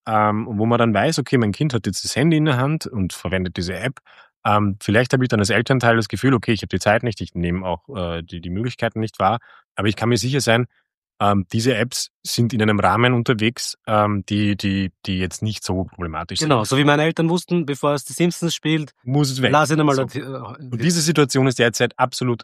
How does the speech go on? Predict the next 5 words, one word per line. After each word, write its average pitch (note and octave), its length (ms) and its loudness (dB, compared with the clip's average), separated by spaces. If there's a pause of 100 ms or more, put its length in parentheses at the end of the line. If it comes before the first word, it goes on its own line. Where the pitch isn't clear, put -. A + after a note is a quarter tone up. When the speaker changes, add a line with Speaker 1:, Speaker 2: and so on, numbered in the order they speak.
Speaker 1:
nicht G#2+ 520 -6
gegeben. E2+ 440 -8 (100)
Speaker 2:
Ja. A2 460 0
Speaker 1:
Ähm, G2+ 300 -4 (340)
und G#2+ 240 -6